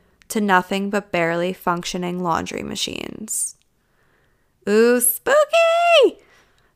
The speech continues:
Thank you, Nicole, for writing that in. That was so great again. I love all these spooky stories. And for listeners who listened a couple weeks ago to the yearbook one, she had actually sent me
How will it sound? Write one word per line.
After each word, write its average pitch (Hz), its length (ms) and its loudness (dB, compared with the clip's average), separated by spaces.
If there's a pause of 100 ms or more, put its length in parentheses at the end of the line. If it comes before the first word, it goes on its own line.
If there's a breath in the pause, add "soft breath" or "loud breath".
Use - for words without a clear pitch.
(100)
Thank 220 300 0
you, 277 100 0
Nicole, 269 500 2
for 247 160 -2
writing 226 360 0
that 226 180 -2
in. 202 600 -2 (480)
That 214 140 2
was 226 160 2
so 214 300 0
great 220 280 0
again. 196 720 0 (140)
I 214 140 4
love 220 260 6
all 240 120 4
these 277 240 -2
spooky 220 460 -2
stories. 202 880 -4 (340 loud breath)
And 214 480 2
for - 160 0
listeners 226 580 -2
who 269 180 0
listened 220 300 -2
a 208 40 -2
couple 208 300 -2
weeks 190 260 -4
ago 214 320 0
to 214 520 -2
the 208 80 0
yearbook 190 500 -2
one, 220 440 -2 (420 soft breath)
she - 260 2
had 226 160 4
actually 208 500 2
sent 196 480 -4
me 196 300 -4